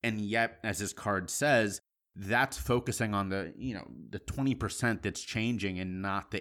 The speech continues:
eighty percent that's staying the same. So really a wonderful card. I hope you put that into practice this week. But above all else, as always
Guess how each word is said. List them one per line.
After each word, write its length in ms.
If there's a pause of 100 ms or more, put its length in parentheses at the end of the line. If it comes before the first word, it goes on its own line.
eighty 260
percent 320
that's 140
staying 220
the 80
same. 280
So 240 (300)
really 460
a 100
wonderful 680
card. 460
I 80
hope 320
you 80
put 200
that 160
into 120
practice 460
this 200
week. 220 (960)
But 140
above 280
all 200
else, 340
as 460
always 500